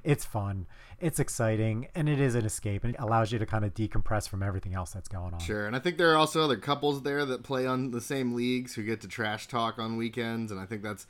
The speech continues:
Speaker 2: another part of the fun. Like, if it's not a complete joy, that's another reason people do it, is 'cause they get to trash talk their friends. So even
Speaker 1: Oh,
Speaker 2: if they're
Speaker 1: yeah.
Speaker 2: not,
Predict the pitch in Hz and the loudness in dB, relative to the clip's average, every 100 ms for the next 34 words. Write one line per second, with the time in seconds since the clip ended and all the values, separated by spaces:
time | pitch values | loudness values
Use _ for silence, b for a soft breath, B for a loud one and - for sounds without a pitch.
0 | b b b 120 139 123 123 120 110 98 | b b b 0 2 2 2 2 0 -2
1 | 113 104 98 95 110 117 143 143 139 135 | -2 -2 -4 -6 -6 -2 4 4 4 -2
2 | 120 143 139 131 135 135 131 123 123 113 | -2 0 0 0 2 2 2 0 -2 -2
3 | 113 110 113 113 110 110 110 104 110 110 | 0 0 -2 -4 -6 -6 -6 -2 -2 -2
4 | - b b - 104 120 120 123 127 127 | -8 b b -12 -8 -2 0 2 2 0
5 | 110 - b - 143 139 - 135 127 117 | 0 -4 b -2 2 2 4 2 2 0
6 | 104 - 98 85 76 - - - 87 87 | -2 -2 -4 -4 -10 -18 -16 -10 -8 -2
7 | 95 - 107 113 107 107 104 | 2 2 2 2 2 0 -4